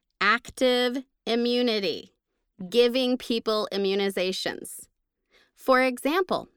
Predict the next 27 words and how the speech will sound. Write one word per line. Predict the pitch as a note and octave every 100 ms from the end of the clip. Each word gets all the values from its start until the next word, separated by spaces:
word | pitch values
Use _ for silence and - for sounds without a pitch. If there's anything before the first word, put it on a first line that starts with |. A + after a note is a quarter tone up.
| _
giving | - D#3+ F3+
lots | F#3 G3 B3
of |
children | - - F4 G#4 F4+
immunizations | G#3 G3 E3+ D#3+ D3+ C3 - F3+ C4 -
for | D#4
measles, | F4+ G#4 F3+ - - - _
mumps, | - D#4 - - - _
what | - C#4
have | D#4+ F#4 D#4+
you, | - - _ _
right? | F3 F#3+ - - - - -
And | G3+ G3+
when | A3 A3
you've | A3 A3 G#3+
im-, | G#3 G#3 - _
immunized | - A4 G#4 F3 D#3+ F3+ - - - _ -
actively | G#4 - - E3+ - F3+ G4 - - - - _ -
ninety | G3 G3+ B3 G4
percent | G#4 G4 - B3+
or | A#3
more | A3+ G#3+
of | C4+
a |
community, | D4 F4+ G#4+ C4+ D#3+ C#3+
that's | F3 F#3+
enough, | C4+ C#4+ - -